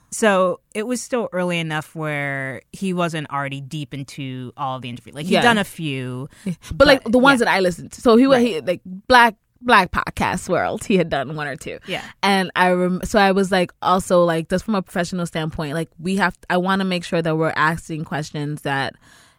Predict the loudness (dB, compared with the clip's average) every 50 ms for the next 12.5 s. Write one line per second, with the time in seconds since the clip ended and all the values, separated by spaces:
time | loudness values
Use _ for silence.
0 | _ _ _ 4 4 4 6 4 2 2 0 -4 -4 -2 -2 -2 -2 0 0 -2
1 | -2 -4 -4 -4 -4 -6 -6 -6 -6 -6 -6 -6 -6 -8 -12 -14 _ -12 -10 -10
2 | -10 -10 -8 -6 -6 -6 -6 -4 -4 -4 -4 -2 -4 -4 -2 -2 -4 -6 -8 _
3 | _ _ _ _ _ _ _ -2 0 0 0 0 -2 -2 -2 -2 -4 -6 -12 -16
4 | _ _ _ _ _ _ _ _ _ _ -2 0 2 2 2 0 -2 -2 -2 -2
5 | -4 -2 -2 -2 -2 -2 -4 -4 -6 -4 -4 -2 -2 -2 -2 -2 -2 -4 -6 -8
6 | _ -20 -20 _ _ _ _ _ _ _ _ _ -6 -4 0 4 4 6 8 8
7 | 10 8 10 8 8 6 8 6 6 6 4 2 2 2 2 2 4 2 2 2
8 | 2 2 2 2 0 2 0 0 -2 -2 -2 -2 0 0 2 2 0 0 -2 -4
9 | -4 -2 -2 0 0 2 0 0 -2 -4 -6 -12 _ _ _ _ _ _ _ _
10 | -2 2 4 6 6 6 6 8 6 6 6 4 2 0 0 0 2 2 2 2
11 | 0 0 -2 -2 -2 0 0 2 2 0 0 -2 _ -6 -4 -4 -4 -4 -4 -4
12 | -4 -6 -4 -4 -4 -4 -4 -6 -8